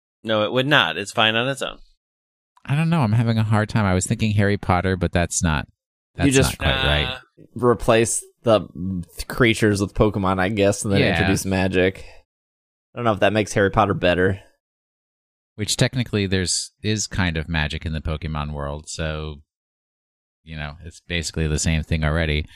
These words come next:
Speaker 2: I was going, like, more like doing deep dive into my past, now that you have me thinking about books and the books I've read and everything like that.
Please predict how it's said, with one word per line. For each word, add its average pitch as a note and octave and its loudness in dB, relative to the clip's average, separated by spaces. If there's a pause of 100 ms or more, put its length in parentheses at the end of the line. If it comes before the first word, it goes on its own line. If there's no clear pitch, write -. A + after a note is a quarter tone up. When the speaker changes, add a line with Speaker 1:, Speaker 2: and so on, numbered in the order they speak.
(300)
Speaker 2:
I G3 4
was B3+ -2
going, B2+ -2
like, A2+ 0
more A#2 2
like F#2 -2
doing F2+ 0
deep F2+ -2
dive D#2 0
into D#2 -6
my D2+ -2
past, F2+ 0
now F#2+ 2
that E2 -4
you E2+ 0
have F2 2
me D#2+ 0
thinking E2+ -2
about D#2 -2
books - -2
and D2+ -4
the D2+ 0
books E2+ -2
I've D2+ -2
read E2+ 0
and D#2 -4
everything D2 -6
like D2 -8
that. D#2 -2